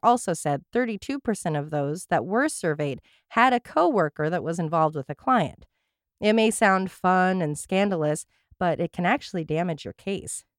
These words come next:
Lawyer-client privilege only protects you and your lawyer's conversations when they are lawyering, not if you are dating. In fact, if it's found that you are canoodling, your lawyer can be forced by your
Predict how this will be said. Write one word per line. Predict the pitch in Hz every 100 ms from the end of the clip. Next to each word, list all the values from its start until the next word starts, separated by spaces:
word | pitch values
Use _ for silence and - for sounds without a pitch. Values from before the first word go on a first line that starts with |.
| _ _ -
Lawyer-client | 190 208 202 - 202 190 -
privilege | - 214 185 165 170
only | 175 208 240
protects | 240 220 214 196 -
you | 196 202
and | 165
your | 156 151
lawyer's | 220 233 185 175
conversations | - 170 151 156 285 330 - 170 156 - _ _
when | 185 175
they | 160
are | 143 143
lawyering, | 196 294 226 151 131 151 _ _ _
not | 175 151 151
if | 143
you | 147
are | 135
dating. | 147 208 247 156 - _ _ _ _ -
In | 185 175
fact, | 220 214 196 175
if | -
it's | 165 -
found | 175 180 175
that | 127
you | 156
are | - 254 359
canoodling, | - 240 190 185 175 170
your | 180
lawyer | 170 170 196 302 240
can | 196 202
be | 175
forced | 175 - 262 269 - -
by | 185
your | 170